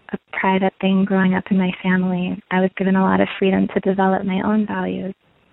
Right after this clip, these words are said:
and seek guidance when I felt like I needed it. And now as an adult, I'm interested in hers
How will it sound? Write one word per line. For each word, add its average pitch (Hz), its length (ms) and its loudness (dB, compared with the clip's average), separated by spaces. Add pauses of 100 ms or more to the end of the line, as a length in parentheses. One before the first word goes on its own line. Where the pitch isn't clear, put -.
and 196 200 0
seek 190 120 -2
guidance 196 480 2
when 196 120 0
I 190 160 0
felt 190 160 0
like 190 160 -4
I 190 60 -2
needed 196 420 2
it. 185 200 -4 (1040)
And 196 100 2
now 202 240 4
as 185 80 0
an 190 100 4
adult, 202 460 2 (140)
I'm 190 440 0 (540)
interested 208 480 0
in 196 100 4
hers 196 440 0